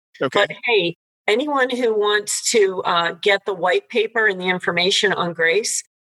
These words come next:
Speaker 2: they can email me at marissa at successful culture dot com. That's M A R I S S A, marissa at successful culture dot com. I'm happy to provide that.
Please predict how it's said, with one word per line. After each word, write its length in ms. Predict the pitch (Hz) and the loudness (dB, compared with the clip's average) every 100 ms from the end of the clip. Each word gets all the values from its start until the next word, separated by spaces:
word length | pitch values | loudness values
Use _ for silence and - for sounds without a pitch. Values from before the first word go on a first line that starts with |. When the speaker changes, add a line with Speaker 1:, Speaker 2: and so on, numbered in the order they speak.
| _ | _
Speaker 2:
they 100 | 254 | -2
can 240 | 302 320 233 | -2 -4 -2
email 400 | 220 226 196 185 | 0 2 0 2
me 280 | 170 160 - | 0 0 0
at 180 | 170 | -2
marissa 760 | 185 175 170 180 - 214 208 240 _ - | 0 -2 0 -2 0 0 0 -2 _ -2
at 160 | 185 | 0
successful 680 | - 196 - 185 180 - 196 | -2 -4 0 0 0 -2 -4
culture 540 | - 190 185 - 202 | 0 -2 -2 -2 0
dot 240 | 196 175 - | 2 0 0
com. 420 | 185 175 202 240 | -2 0 0 0
That's 260 | 170 - - | 0 -2 -2
M 160 | 185 180 | 0 2
A 160 | 175 170 | 0 0
R 340 | 180 170 180 - | 0 2 0 0
I 200 | 165 156 | 0 2
S 260 | 165 - | 0 0
S 220 | 160 - | 0 0
A, 320 | 165 165 285 - _ _ - | 2 0 -2 -8 _ _ -6
marissa 520 | 180 175 190 - 196 | -2 0 0 0 0
at 120 | 165 - | 0 -2
successful 480 | 208 - 165 - 180 | -2 0 -2 -2 -2
culture 320 | 180 165 170 | -2 0 0
dot 180 | 160 - | 0 -2
com. 340 | 208 196 202 - | -2 -2 0 -2
I'm 160 | 170 | -4
happy 560 | 180 196 165 196 190 202 _ _ _ - | -4 -2 0 0 -2 -2 _ _ _ -8
to 100 | 185 | -4
provide 460 | 185 170 165 214 | -2 0 0 0
that. 280 | 233 240 | 0 2